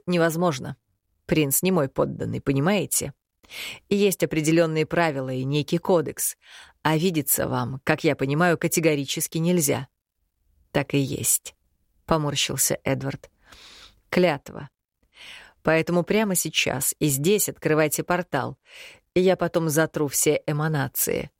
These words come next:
Король не будет сидеть у меня вечно. Устроите свою леди, и через день или два вернётесь обратно. Поживёте у нас под личиной где-нибудь подальше от дворца. Я прикрою вас от Руперта".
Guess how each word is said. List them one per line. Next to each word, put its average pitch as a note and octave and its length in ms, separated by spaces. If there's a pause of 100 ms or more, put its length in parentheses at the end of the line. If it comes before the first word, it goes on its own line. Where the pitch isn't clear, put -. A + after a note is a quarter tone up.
(460)
Король G3 360
не F3 120
будет E3 280
сидеть C#3+ 460
у D3+ 80
меня C#3 320
вечно. C#3 500 (440)
Устроите F#3+ 600
свою C#3 680 (200)
леди, F3+ 460 (380)
и F#3 120
через F3+ 360
день D#3 320
или D#3 160
два D#3 240
вернётесь D3+ 540
обратно. C#3 580 (400)
Поживёте F#3+ 580
у E3+ 40
нас E3 240
под E3 160
личиной D#3 520
где-нибудь D3+ 500
подальше D3+ 480
от D3 260
дворца. C#3+ 560 (540)
Я B3+ 160
прикрою D3 480
вас C3+ 260
от - 180
Руперта". C#3+ 500